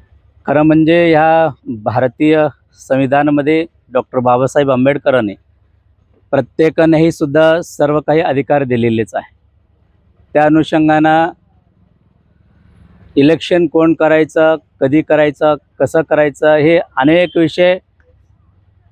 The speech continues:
डॉक्टर बाबासाहेब आंबेडकरने या संविधानाच्या माध्यमातून आपल्या समोर ठेवलेलेच आहे.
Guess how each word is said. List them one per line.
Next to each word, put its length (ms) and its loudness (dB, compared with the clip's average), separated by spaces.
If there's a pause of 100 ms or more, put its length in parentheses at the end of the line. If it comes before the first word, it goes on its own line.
(480)
डॉक्टर 240 -2
बाबासाहेब 480 0
आंबेडकरने 840 -2
या 120 0
संविधानाच्या 640 0
माध्यमातून 600 0
आपल्या 200 -2
समोर 260 -2
ठेवलेलेच 520 0
आहे. 180 -6